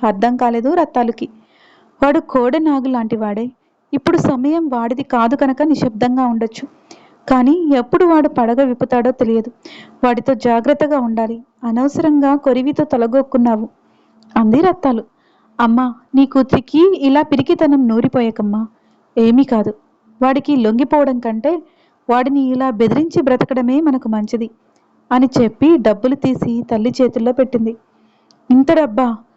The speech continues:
అని ఆశ్చర్యంగా చూసింది రత్తాలు. "ఇక నుండి మనం కూడా అందరిలాగా లగ్జరీగా బ్రతుకుతాం" అంది స్వప్న గీతిక. "వద్దమ్మా, డబ్బులు దాచిపెడతాను, నీ పెళ్ళికి అవసరం అవుతాయి.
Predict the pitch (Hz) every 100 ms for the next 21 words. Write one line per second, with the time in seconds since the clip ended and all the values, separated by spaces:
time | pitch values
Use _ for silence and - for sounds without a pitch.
0 | _ _ - 277 285 240 226 233 247 240
1 | 247 240 - 220 269 320 262 247 226 233
2 | - _ _ _ _ _ 247 240 277 262
3 | 240 330 392 254 240 285 294 269 294 214
4 | 220 220 262 269 240 226 285 233 202 -
5 | 233 247 285 254 233 - 220 214 - _
6 | _ - _ 240 240 247 320 - 262 247
7 | 220 226 - 226 214 _ _ _ _ _
8 | 226 190 247 233 226 220 _ _ _ -
9 | 240 233 311 262 233 233 240 226 226 214
10 | - _ - 233 233 214 240 269 226 220
11 | 247 226 214 214